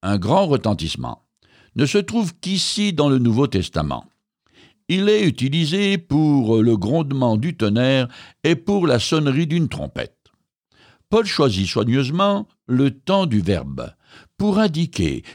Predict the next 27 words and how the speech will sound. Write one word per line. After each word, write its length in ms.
que 80
les 120
chrétiens 520
de 180
Thessalonique 880
sont 360
audacieux 760
et 140
persévérants 920
dans 200
l'annonce 580
de 60
la 140
bonne 240
nouvelle. 420
Partout 580
où 80
se 140
trouvent 360
ces 180
croyants, 520
ils 220
propagent 800
la 120
parole 420
de 100
Dieu. 420